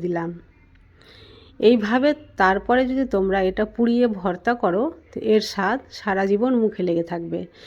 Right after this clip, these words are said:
এই শীতের দিনে বেগুনের ভর্তা আর রুটি খেতে তো খুবই ভালো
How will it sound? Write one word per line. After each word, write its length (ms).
এই 120
শীতের 480
দিনে 240
বেগুনের 480
ভর্তা 400
আর 160
রুটি 280
খেতে 380
তো 180
খুবই 300
ভালো 180